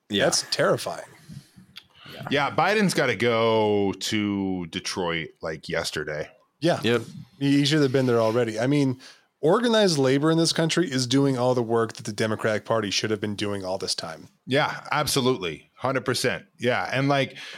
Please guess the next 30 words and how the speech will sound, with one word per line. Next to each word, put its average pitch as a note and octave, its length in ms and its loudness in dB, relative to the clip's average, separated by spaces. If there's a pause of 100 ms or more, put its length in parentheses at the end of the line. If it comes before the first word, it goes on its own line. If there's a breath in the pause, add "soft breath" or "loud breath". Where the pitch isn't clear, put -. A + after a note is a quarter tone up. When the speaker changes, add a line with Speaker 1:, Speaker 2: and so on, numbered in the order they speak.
Speaker 3:
we D3 180 4
saw E3 400 2
what C#3+ 200 0
happens A#2+ 1300 -2
in A2+ 160 -2
twenty B2 320 -2
sixteen G#2 800 -2
when, F#2 480 -4 (360)
uh, F2 200 -2
Democrats F#2+ 680 -4
get G2 160 -6
outflanked, F#2 920 -6 (640 loud breath)
uh, F2+ 220 -2
from G2 240 -2
the F2+ 100 -2
left F2 520 -4
by D#2+ 540 -2 (360 soft breath)
Republicans. F#2 920 -6
And F2+ 100 -8
I F2+ 120 -4
would E2+ 260 -12 (100)
very C#3+ 220 2
much A#2 260 0
like A2 220 -2
that - 340 -4
to E2+ 160 -8 (160)
not E2+ 320 -4
happen D#2+ 320 -6
again. D#2 320 -16 (260 soft breath)
Speaker 2:
Yeah. G2 240 -2